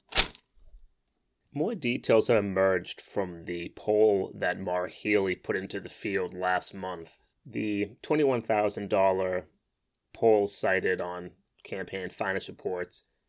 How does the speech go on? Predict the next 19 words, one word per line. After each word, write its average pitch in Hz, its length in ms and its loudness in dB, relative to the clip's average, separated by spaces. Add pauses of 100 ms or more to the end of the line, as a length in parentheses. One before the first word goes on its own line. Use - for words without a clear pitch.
(500)
raised 135 280 6
some 107 200 0
eyebrows, 92 840 0
though 95 520 0 (260)
most 110 360 0
people 92 580 -4 (400)
generally 110 720 2
assume 113 520 2
it's 95 140 -4
just - 180 -4
an 95 180 -6
open 101 280 0
secret 92 460 -4
that, 87 180 -6
yes, 101 240 2
she - 180 -2
will 95 180 0
be 92 140 -4
running 87 400 -6